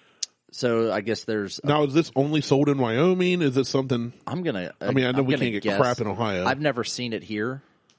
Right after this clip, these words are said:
Speaker 1: but I didn't look it up either
Speaker 2: So,
Speaker 1: to see
Speaker 2: we
Speaker 1: if it
Speaker 2: don't
Speaker 1: was
Speaker 2: know.
Speaker 1: available. Um, the next one is Covell. Covell,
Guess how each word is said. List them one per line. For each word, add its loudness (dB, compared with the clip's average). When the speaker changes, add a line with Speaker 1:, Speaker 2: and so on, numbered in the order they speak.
Speaker 1:
but 0
I 2
didn't -4
look -8
it -6
up -8
either -10
Speaker 2:
So, -4
Speaker 1:
to -2
see -4
Speaker 2:
we 2
Speaker 1:
if 0
it 0
Speaker 2:
don't -2
Speaker 1:
was -2
Speaker 2:
know. -4
Speaker 1:
available. -10
Um, -2
the -6
next -4
one -8
is -6
Covell. -4
Covell, -6